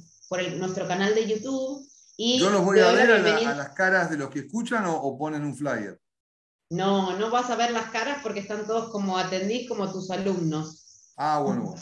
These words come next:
Speaker 2: bueno, bueno.
Speaker 1: <laughs> Eh, les doy la bienvenida a todos los que están en la sala. Hoy es, eh, otra, otra edición de nuestro Día del Inversor. Este mes, este, esta vez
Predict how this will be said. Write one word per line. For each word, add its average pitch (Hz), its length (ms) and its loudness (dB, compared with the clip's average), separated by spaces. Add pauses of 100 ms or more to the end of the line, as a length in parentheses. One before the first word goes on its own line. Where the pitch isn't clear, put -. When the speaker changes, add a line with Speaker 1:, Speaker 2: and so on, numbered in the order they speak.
(200)
Speaker 2:
bueno, 107 220 -16
bueno. - 0 -
Speaker 1:
<laughs> 226 800 -12
Eh, 226 240 4
les 226 80 2
doy 254 100 4
la 269 100 6
bienvenida 240 500 4
a 247 40 -2
todos 247 160 2
los 240 100 2
que 220 80 -6
están 220 220 -4
en 220 100 -2
la 202 180 0
sala. 269 560 0
Hoy 214 180 2
es, 202 240 -6
eh, 175 380 -4
otra, 175 640 2
otra 175 240 -2
edición 170 400 -4
de 180 60 -6
nuestro 170 280 -6
Día 185 180 2
del 180 120 0
Inversor. 170 520 -2
Este 196 180 -6
mes, 175 400 -8
este, 165 440 -6
esta 170 180 -4
vez 196 380 -2